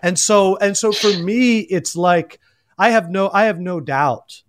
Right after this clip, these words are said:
that Mahomes is going to play. I, but I also don't want people to think that just because Mahomes is playing, the Chiefs are gonna win.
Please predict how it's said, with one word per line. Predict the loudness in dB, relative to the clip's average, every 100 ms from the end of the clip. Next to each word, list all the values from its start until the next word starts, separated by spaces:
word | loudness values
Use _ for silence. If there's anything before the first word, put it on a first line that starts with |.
| -2
that | 0 0
Mahomes | -2 0 -2 -2
is | -8
going | -4 -6 -6
to |
play. | -10 0 2 2 0 -6 -12 -20 -6 2
I, | 2 2 _ _ _ _ 0
but | 4
I | 6
also | 6 4 2 -2
don't | -2 -2
want | -4 -4
people | -6 -2 -2
to | -2
think | 0 0 0 -4
that | -6 -4
just | 0 0 0
because | -6 0 0 0 -2
Mahomes | -2 0 0 -2
is | -6
playing, | -6 -2 0 0 -2
the | -2
Chiefs | -2 -4 -2
are |
gonna | -2 -2
win. | 0 0 -2